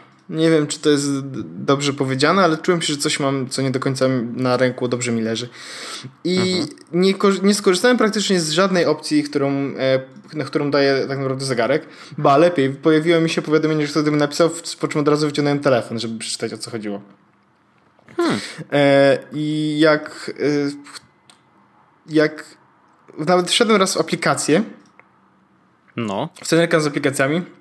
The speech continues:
Speaker 1: zobaczyłem, ile ich jest, sporo,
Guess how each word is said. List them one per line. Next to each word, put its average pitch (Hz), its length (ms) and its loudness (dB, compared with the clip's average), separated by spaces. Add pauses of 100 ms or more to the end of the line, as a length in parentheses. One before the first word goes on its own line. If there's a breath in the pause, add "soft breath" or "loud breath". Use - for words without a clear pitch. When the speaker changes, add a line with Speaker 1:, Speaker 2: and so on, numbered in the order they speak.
(1040)
Speaker 1:
zobaczyłem, 156 460 0
ile 147 160 4
ich 139 160 -2
jest, - 440 0
sporo, 143 500 0